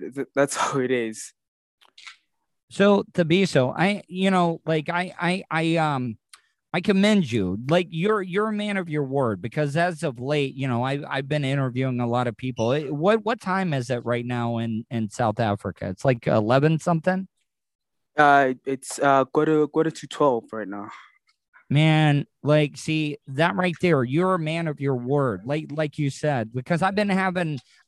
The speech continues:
Speaker 2: I've been interviewing a lot of people, uh, all across the world, and the
Speaker 1: Yeah, yeah.
Speaker 2: time difference.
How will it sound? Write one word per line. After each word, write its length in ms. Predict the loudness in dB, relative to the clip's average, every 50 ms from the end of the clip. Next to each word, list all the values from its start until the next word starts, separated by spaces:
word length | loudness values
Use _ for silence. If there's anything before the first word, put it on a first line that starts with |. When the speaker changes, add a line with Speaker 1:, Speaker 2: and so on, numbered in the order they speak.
| _ -4
Speaker 2:
I've 120 | -2 0
been 200 | 2 2 2 0
interviewing 600 | 0 0 0 2 2 0 0 0 0 0 0 -2
a 40 | -2
lot 220 | -2 -2 0 -2
of 60 | -2 -2
people, 580 | -4 -6 -4 -2 -2 0 2 2 0 -2 -4 _ -2
uh, 280 | -2 0 0 -2 -4 -6 _
all 260 | -2 -2 0 0 -2
across 380 | -4 -4 -4 -4 -4 -4 -6 -6
the 100 | -8 -8
world, 640 | -4 0 2 4 4 4 4 2 0 -2 -4 -6 -10 -18 _ _
and 600 | -2 0 2 2 2 2 2 2 2 0 0 2
the 80 | 4 4
Speaker 1:
Yeah, 100 | 6 6
yeah. 60 | 6
Speaker 2:
time 200 | 4 4 2 -2
difference. 600 | -4 -8 -10 -10 -10 _ _ _ -20 -20 -20 _